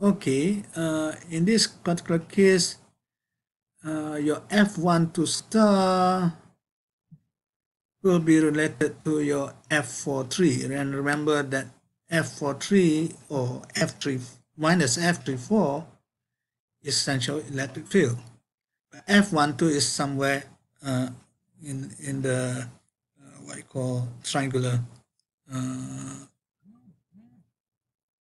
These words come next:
part. And similarly, f-, you can do the rest and what's gonna happen. Let me just end it here. You'll see that your magnetic field gets swapped.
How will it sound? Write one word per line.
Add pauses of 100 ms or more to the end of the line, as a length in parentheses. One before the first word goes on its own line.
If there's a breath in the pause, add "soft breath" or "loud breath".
(180)
part. (1400)
And
similarly,
f-, (100)
you
can
do
the
rest (100)
and
what's
gonna
happen.
Let
me
just (1000)
end
it
here. (640 soft breath)
You'll
see
that
your
magnetic
field
gets
swapped.